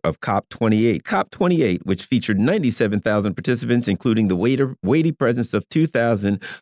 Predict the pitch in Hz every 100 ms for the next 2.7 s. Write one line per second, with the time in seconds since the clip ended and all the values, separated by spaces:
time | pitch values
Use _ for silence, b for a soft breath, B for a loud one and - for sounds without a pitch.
0 | _ 135 139 139 123 107 123 120 - -
1 | - 127 143 - 120 - 110 107 101 101
2 | 95 - 104 135 117 92 95